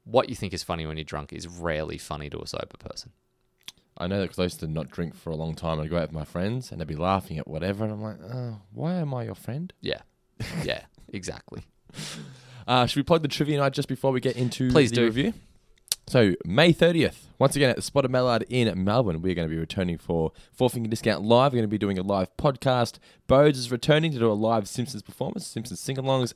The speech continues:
Speaker 2: and we've got the trivia night. Tickets are available on Moshtix, or if you can't go to moshtix dot com dot A U, you can go to our Facebook page, and it is pinned to the top of the page.
Speaker 1: Mm-hmm.
Speaker 2: Hoping to see
Speaker 1: We'd
Speaker 2: you
Speaker 1: love
Speaker 2: all
Speaker 1: to
Speaker 2: there.
Speaker 1: see some interstate fans if it's at all possible, too.
Speaker 2: Oh,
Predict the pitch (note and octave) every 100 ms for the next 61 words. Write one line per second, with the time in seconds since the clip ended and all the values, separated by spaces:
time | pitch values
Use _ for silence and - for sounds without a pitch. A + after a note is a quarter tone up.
0 | - A2 G#2+ G#2 F2+ E2+ D2 - G#2+ G2
1 | F2+ E2+ - - - - - C#3 B2+ A#2
2 | A2 A2 G#2+ - B2 A2 A2 G#2+ - A#2
3 | - F2+ F2+ - B2 G#2 - F2+ E2+ F2+
4 | F2+ - - - - E2+ D#2+ E2 E2+ F2
5 | E2 E2 E2 D#2 D#2 - C3+ - - A#2
6 | A2+ F#2+ - _ - F#2 E2+ C#2+ - -
7 | D#3 - E2 - A#2 - - F2 - E2+
8 | - - B2+ C#3+ - - - A#2 D#3+ -
9 | B2 A#2 - D3+ E3 G#3 - B2+ C#3+ C3
10 | A#2 - A2 - - F#2 F2 - F#2 G#2+
11 | A2 F#2 F#2+ - E2 D2+ - F#2